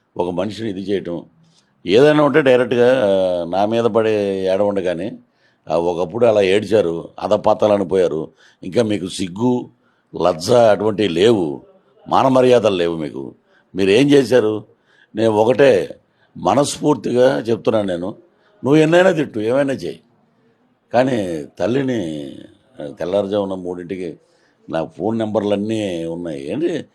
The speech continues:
సెకండ్కి ఒక ఫోను, సెకండ్కి ఒక ఫోను. ప్రతి ఒక్క నా కొడుకుని సైబర్ క్రైమ్లో నేను ఇరికించకపోతే అప్పుడు అడగండి, "What is thirty years పృథ్వీరాజ్?" అని.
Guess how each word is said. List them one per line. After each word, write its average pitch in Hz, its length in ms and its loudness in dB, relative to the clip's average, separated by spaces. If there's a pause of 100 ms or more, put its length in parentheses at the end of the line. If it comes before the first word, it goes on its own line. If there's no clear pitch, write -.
(180)
సెకండ్కి 147 440 0
ఒక 151 180 4
ఫోను, 113 220 -2
సెకండ్కి 113 380 -4
ఒక 117 180 0
ఫోను. 95 280 -6 (380)
ప్రతి 123 360 2
ఒక్క 139 260 2
నా 123 200 4
కొడుకుని 127 460 0
సైబర్ 120 420 2
క్రైమ్లో 117 400 -2
నేను 104 280 -6
ఇరికించకపోతే 104 880 -8 (500)
అప్పుడు 117 280 2
అడగండి, 110 480 2 (600)
"What 107 340 4
is 135 140 2
thirty 127 360 2
years 113 200 -4
పృథ్వీరాజ్?" 110 460 0
అని. 67 220 -8